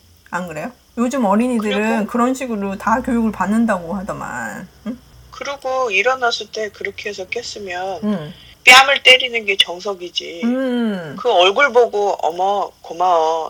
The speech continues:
Speaker 2: 이렇게 하는 건 아니잖아요.
Speaker 1: <laughs> 그렇지.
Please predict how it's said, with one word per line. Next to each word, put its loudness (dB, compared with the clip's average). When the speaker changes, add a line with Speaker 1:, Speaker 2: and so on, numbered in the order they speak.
Speaker 2:
이렇게 2
하는 -2
건 -2
아니잖아요. 2
Speaker 1:
<laughs> 2
그렇지. 4